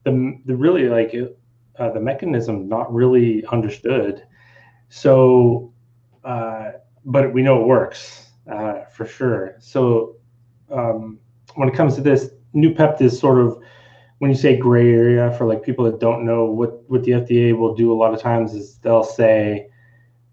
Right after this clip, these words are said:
this in-, Noopept does not fit a dietary supplement because they don't, there's not a natural source of it. So a lot of times they'll put 'em on their list as something that they'll look more into, and then they don't ever do it.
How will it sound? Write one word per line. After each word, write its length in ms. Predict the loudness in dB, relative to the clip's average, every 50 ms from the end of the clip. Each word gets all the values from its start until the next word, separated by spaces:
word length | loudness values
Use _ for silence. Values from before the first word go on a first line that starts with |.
| _ _ _ _ _ _ _ _ _ _ _ _ _ _
this 400 | -2 2 4 4 4 2 -4 -14 _ _ _ _ _
in-, 260 | _ -12 -10 -10 -10 -12 _ _ _ _
Noopept 640 | 2 4 4 4 6 4 2 2 2 -4 -12 _ _
does 220 | -4 -4 -2 0
not 480 | 0 0 2 2 0 -2 -4 -8 -14 _ _ _ _
fit 540 | _ _ _ _ -2 -2 -2 -4 -8 -14 _ _ _ _ _
a 80 | -6 -2
dietary 520 | 0 0 2 2 0 0 -2 -2 -4 -2
supplement 460 | -2 -4 -4 -4 -4 -6 -8 -8 -10 -12
because 260 | -14 -6 -4 -4 -2
they 120 | -2 -4
don't, 380 | -2 -2 0 0 0 -2 -6 -12 -20 _ _ _ _ _ _ _ _ _
there's 320 | -6 2 2 2 2 4 2
not 240 | 2 0 0 -2 -2 0
a 100 | 0 0
natural 480 | 2 0 0 -2 -4 -4 -4 -4 -4 -4
source 380 | -4 -4 -2 -2 -2 -4 -6
of 140 | -10 -12 -12
it. 140 | -14 -18 _ _ _ _ _ _ _ _ _ _ _ _ _ _ _ _ _ _ _ _ _ _
So 680 | _ -20 -4 0 4 4 6 6 6 4 4 2 0 -2
a 40 | -4
lot 220 | -2 0 2 2
of 60 | 2
times 240 | 0 -2 -2 -2 -4
they'll 100 | -4 -6
put 240 | -8 -4 -4 -2 -2
'em 320 | 0 -2 -2 -4 -6 -8 -8 -6
on 140 | -4 -2
their 120 | -2 -2 -2
list 680 | -2 -2 -4 -4 -4 -10 -16 -20 _ _ _ _ -20 _ -12
as 200 | -8 -8 -8 -4
something 340 | -4 -4 -4 -2 -4 -2 -2
that 160 | -2 -4 -2
they'll 180 | 0 0 2 2
look 220 | 2 0 0 -2
more 240 | -4 -4 -2 -2 -2
into, 280 | -4 -6 -2 -2 -2 -2
and 120 | 0 -4
then 100 | -6 -8 -8
they 80 | -8
don't 200 | -8 -8 -8 -8
ever 160 | -8 -10 -10
do 200 | -8 -8 -8 -8
it. 220 | -8 -10 -12 -18